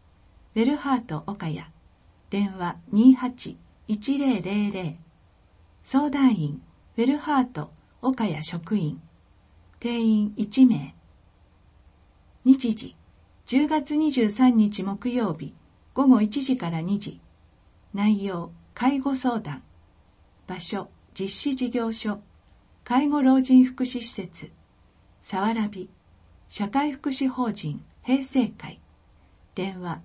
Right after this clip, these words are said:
二一一一八零。相談員、さわらび職員。定員、一名。日時、十一月九日日曜日、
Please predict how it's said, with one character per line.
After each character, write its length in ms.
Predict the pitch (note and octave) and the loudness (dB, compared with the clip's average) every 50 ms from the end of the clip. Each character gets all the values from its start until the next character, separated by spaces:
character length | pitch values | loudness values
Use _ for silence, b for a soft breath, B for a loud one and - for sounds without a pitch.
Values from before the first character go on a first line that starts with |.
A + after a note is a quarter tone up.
| - - | -10 -4
二 340 | G3 G3+ A3 B3 B3 A#3 | 0 2 2 2 2 -2
一 340 | A3+ A3+ - - - - - - _ _ _ _ _ _ | -4 -8 -10 -14 -16 -16 -18 -20 _ _ _ _ _ _
一 340 | - G#3+ G#3 - - D4 D4 | -6 -6 -4 -2 0 0 0
一 180 | C4+ - - F3+ | 0 -2 -8 -8
八 340 | D#3 E3+ E3+ - - A3+ A3 | -8 -8 -10 -6 -4 -2 -2
零。 300 | G#3+ G3 D#3+ - - - _ _ - - - _ - - _ _ _ _ _ _ _ - | -2 -2 -4 -8 -12 -18 _ _ -20 -20 -20 _ -20 -20 _ _ _ _ _ _ _ -10
相 260 | - - C4 C#4+ D4 | -2 -2 0 0 0
談 280 | C#4+ D4 C#4 C4 A3+ F#3 | 0 4 4 4 4 2
員、 200 | C#3+ C3+ - - - _ - - - - | -4 -6 -10 -16 -20 _ -20 -20 -20 -18
さ 200 | - - F#3+ G#3 | -10 -6 -4 -2
わ 120 | B3 C4 C4+ | 0 0 2
ら 140 | C4+ B3+ | 0 0
び 140 | B3+ B3+ A#3 | 0 -2 -6
職 320 | - - A3+ A3+ - A3+ G#3+ | -8 -8 -8 -6 -2 -2 -2
員。 240 | F3 D3 - - - - _ _ _ _ _ _ _ _ _ _ _ - | -2 -2 -6 -8 -14 -18 _ _ _ _ _ _ _ _ _ _ _ -4
定 240 | - G#3+ A3 G#3+ | 0 2 2 4
員、 360 | G#3 G3+ G3 G3 G3 F#3 G3+ - _ _ | 2 2 0 -4 -8 -12 -16 -20 _ _
一 320 | - G3 - - C4+ C4+ | -10 -10 -2 2 6 6
名。 260 | C4 - D3+ - - - _ _ _ _ _ _ _ - _ _ _ _ _ _ _ _ - _ _ _ _ - - - _ _ _ _ _ _ - B3+ | 6 6 4 -2 -10 -16 _ _ _ _ _ _ _ -20 _ _ _ _ _ _ _ _ -20 _ _ _ _ -20 -20 -20 _ _ _ _ _ _ 2 2
日 240 | D4 D4 - A#3+ | 2 4 2 -4
時、 240 | G#3+ - - - - - _ _ _ _ _ - _ _ _ | -4 -4 -6 -12 -14 -18 _ _ _ _ _ -20 _ _ _
十 240 | - - C4 D4 D4 | 0 2 2 4 4
一 280 | D4 C#4 - - C#4 C4 | 2 0 -2 -4 -2 -2
月 280 | A3 G#3 G#3 - - | -2 -2 -4 -6 -8
九 120 | - F#3 F3+ | -8 -6 0
日 380 | - C4 B3+ C4+ C4 B3+ A#3+ A#3 | 4 6 6 6 6 4 2 4
日 340 | A3 A3 A3 A3 - B3 | 4 4 2 0 -4 -4
曜 160 | A#3 A3+ A3 F3+ | -2 -2 -2 -2
日、 240 | D3+ - - - | -4 -10 -18 -20